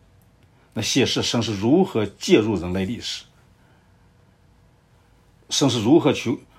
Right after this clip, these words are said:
管理这个世界。我们从这个撒加利亚书里面非，非常清楚的可以看到。所以这本书可以分成两部分，一个是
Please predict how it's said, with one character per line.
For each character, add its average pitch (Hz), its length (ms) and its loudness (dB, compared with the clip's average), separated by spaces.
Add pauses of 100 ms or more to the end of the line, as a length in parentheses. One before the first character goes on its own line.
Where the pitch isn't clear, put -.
(600)
管 113 220 6
理 139 100 6
这 90 80 -8
个 98 80 -6
世 - 240 -2
界。 98 200 -14 (200)
我 117 100 -2
们 117 80 2
从 120 140 -2
这 131 100 -2
个 110 200 2 (160)
撒 123 180 4
加 113 140 4
利 127 100 2
亚 107 100 2
书 98 140 -4
里 98 80 -2
面 90 160 -2 (140)
非， 117 260 -10
非 131 160 -4
常 104 140 -4
清 - 120 -4
楚 117 140 -6
的 98 60 -10
可 92 160 -12
以 90 80 -8
看 - 180 -10
到。 - 180 -18 (400)
所 - 160 4
以 214 120 6
这 214 120 4
本 139 220 6
书 135 320 -2
可 - 140 -4
以 123 80 0
分 - 180 -4
成 113 140 -6
两 95 180 -4
部 123 80 -6
分， 90 240 -8
一 180 100 2
个 147 80 0
是 98 320 -6